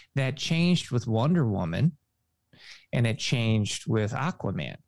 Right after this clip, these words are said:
Now we started to get more personality and more uniqueness out of the D C films. But by that point, it's a little late to the game.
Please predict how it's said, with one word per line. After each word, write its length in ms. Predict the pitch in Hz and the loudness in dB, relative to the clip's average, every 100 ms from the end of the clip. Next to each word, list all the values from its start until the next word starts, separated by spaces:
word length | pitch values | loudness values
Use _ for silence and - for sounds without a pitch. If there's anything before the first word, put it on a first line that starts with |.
| _ _ _ - | _ _ _ -2
Now 260 | 131 117 120 | 0 2 2
we 100 | 123 | 2
started 400 | - 127 113 110 | 2 0 0 0
to 80 | |
get 160 | 110 107 | 0 0
more 240 | 107 110 | 2 2
personality 840 | 101 - 113 - 117 107 107 104 107 | 0 0 0 2 2 2 2 2 0
and 80 | 101 | 0
more 180 | 107 | 0
uniqueness 680 | 104 107 107 160 - 120 - | 0 0 0 0 0 -6 -4
out 140 | 104 98 | -6 -6
of 80 | |
the 100 | 101 | -6
D 200 | - - | -6 -6
C 240 | - - 117 | -6 -6 -6
films. 500 | - 117 127 139 - - - - | -6 -6 -6 -10 -16 -20 -20 -4
But 100 | 139 | -2
by 200 | 120 120 | 0 -2
that 280 | 117 160 185 | 0 -2 -2
point, 360 | - 110 107 110 | -2 -2 0 -2
it's 180 | 113 | -2
a 80 | - | 0
little 300 | 117 123 113 | 2 4 2
late 320 | 110 120 127 - | 2 0 -2 -4
to 100 | 110 | -4
the 120 | 107 | -4
game. 440 | 107 113 135 92 | -2 0 0 -2